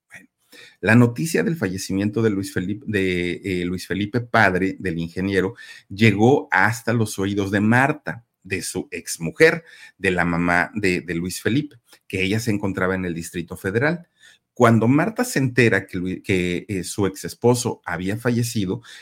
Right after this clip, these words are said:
inmediatamente viaja a Puebla y dijo, "Me voy a llevar a mis chamacos", le dijo a la abuelita. Y la abuelita, pues ya era una mujer adulta, entonces para ella iba a ser muy complicado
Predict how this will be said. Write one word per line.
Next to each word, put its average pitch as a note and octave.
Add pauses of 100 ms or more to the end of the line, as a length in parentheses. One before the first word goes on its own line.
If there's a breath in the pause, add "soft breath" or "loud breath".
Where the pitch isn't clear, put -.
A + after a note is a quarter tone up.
(100)
inmediatamente B2
viaja A#2+
a A#2
Puebla A2+
y -
dijo, C#3+
"Me G#2
voy B2+
a D#3
llevar A2+
a B2+
mis G#2+
chamacos", -
le F2+
dijo E2
a -
la F2+
abuelita. B2 (480 loud breath)
Y G3
la A3+
abuelita, F3 (340)
pues C3+
ya C3+
era C3+
una D#3+
mujer A#2
adulta, F2
entonces B2+
para A#2+
ella A#2+
iba B2
a -
ser A#2+
muy A2+
complicado A2